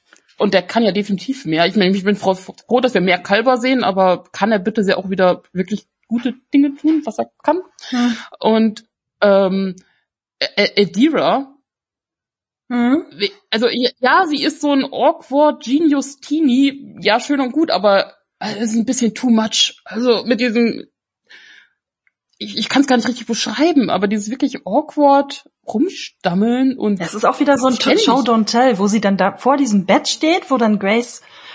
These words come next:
Speaker 2: äh, Körper dann da ja liegt und sie, sie dann so sagt, so, "Ja, ich weiß gar nicht, wie ich damit emotional umgehen soll." Da dachte ich so,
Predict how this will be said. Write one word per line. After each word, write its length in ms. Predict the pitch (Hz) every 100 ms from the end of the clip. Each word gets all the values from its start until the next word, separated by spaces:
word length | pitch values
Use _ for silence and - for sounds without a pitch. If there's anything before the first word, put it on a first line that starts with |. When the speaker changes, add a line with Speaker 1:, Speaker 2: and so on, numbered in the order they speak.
| -
Speaker 2:
äh, 180 | 220 214
Körper 420 | 214 220 - 285
dann 160 | 262 254
da 80 | 254
ja 120 | 240
liegt 260 | 226 269 233
und 140 | 202
sie, 220 | 220 208 - - -
sie 100 | 202
dann 140 | 214
so 80 | 202
sagt, 220 | 196 214
so, 80 | 214
"Ja, 260 | 214 180 220
ich 140 | 170 -
weiß 220 | 147 147
gar 180 | 139 131
nicht, 180 | 131 -
wie 40 |
ich 100 | -
damit 260 | - 143 165
emotional 440 | 180 190 - 220 226
umgehen 380 | 339 226 160
soll." 100 | 160 160
Da 80 | 190
dachte 60 |
ich 40 | 196
so, 140 | 196